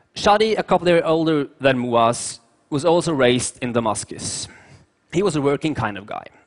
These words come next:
He ran a tire repair shop and later worked in a printing company. He lived with his extended family,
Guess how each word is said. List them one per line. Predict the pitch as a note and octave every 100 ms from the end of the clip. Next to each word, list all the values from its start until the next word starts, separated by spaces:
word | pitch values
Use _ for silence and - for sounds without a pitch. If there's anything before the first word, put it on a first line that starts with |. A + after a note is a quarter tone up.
| _
He | -
ran | C3+ B2+
a |
tire | - B2
repair | B2+ C3 C#3+ C#3+
shop | - D3+ -
and | B2
later | A#2+ A#2
worked | A2+ A2+ A2
in |
a | A2
printing | - A2+ G#2 G2+
company. | G#2+ G2+ G2+ F2+ _ _ _ _ _ - - _
He | -
lived | C#3 F3
with | F#3
his | F3 -
extended | D3 - C#3+ D3
family, | - C3 A#2+ B2 B2 B2+